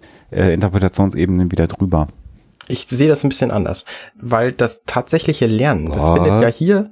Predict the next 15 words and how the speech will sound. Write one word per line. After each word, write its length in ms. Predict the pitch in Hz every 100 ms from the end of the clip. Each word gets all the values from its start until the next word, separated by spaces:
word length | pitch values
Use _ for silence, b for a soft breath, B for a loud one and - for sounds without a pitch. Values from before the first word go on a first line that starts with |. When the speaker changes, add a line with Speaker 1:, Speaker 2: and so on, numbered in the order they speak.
| B B B
Speaker 2:
tatsächlich 680 | - 117 135 135 135 135 - -
über 160 | 131 120
eine 140 | 113
Datenleitung 800 | 104 113 143 - 95 87 - -
statt. 380 | - - - -
Das 140 | - 110
ist 80 | 120
so 60 |
ein 60 | 131
bisschen 260 | 135 139 131
so, 140 | 127
als 160 | 117 127
würdest 180 | 127
du 60 | -
einfach 340 | 117 117 117